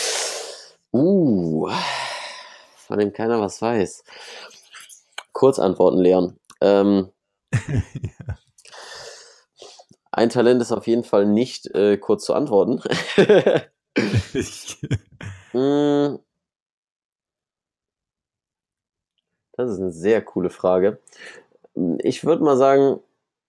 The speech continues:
Speaker 1: Texte zu formulieren. Ich hab das zwar veröffentlicht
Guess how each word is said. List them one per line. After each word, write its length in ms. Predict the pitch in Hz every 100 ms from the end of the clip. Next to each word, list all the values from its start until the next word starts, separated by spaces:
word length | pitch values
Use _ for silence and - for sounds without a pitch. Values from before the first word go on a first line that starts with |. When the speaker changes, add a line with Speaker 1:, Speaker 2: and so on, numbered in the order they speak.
| _ _ _ _ _ _ - _ _ _ - _ _ _ _ _ _ _
Speaker 1:
Texte 520 | - 117 113 - 107 -
zu 140 | 104
formulieren. 680 | - 101 98 90 92 87 82 _ _ -
Ich 160 | 101 123
hab 120 | -
das 160 | 123 -
zwar 360 | 117 107 90
veröffentlicht 800 | - 127 131 156 131 139 - -